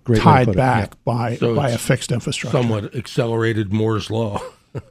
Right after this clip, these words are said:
Speaker 2: It is, yeah, to keep up with
Speaker 1: Very
Speaker 2: Moore's
Speaker 1: much.
Speaker 2: Law as it's
Speaker 1: Yeah.
Speaker 2: practiced in the commercial market.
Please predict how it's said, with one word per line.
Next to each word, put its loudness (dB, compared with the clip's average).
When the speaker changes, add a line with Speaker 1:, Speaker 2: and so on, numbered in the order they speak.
Speaker 2:
It 6
is, 0
yeah, 4
to 4
keep 2
up 4
with 0
Speaker 1:
Very 6
Speaker 2:
Moore's 6
Speaker 1:
much. 4
Speaker 2:
Law 2
as 0
it's -4
Speaker 1:
Yeah. -12
Speaker 2:
practiced -4
in -4
the -8
commercial -8
market. -10